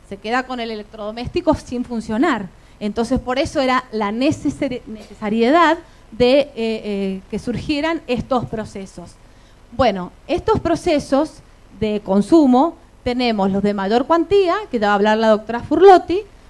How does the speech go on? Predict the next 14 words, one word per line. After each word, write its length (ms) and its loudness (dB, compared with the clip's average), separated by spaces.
que 100 -10
son 240 -8
competentes 640 0
los 120 4
jueces 360 -4
civiles, 560 -2
que 100 -4
son 360 0
los 260 6
de 240 0
más 380 0
de 160 4
veinte 420 0
yus, 320 -6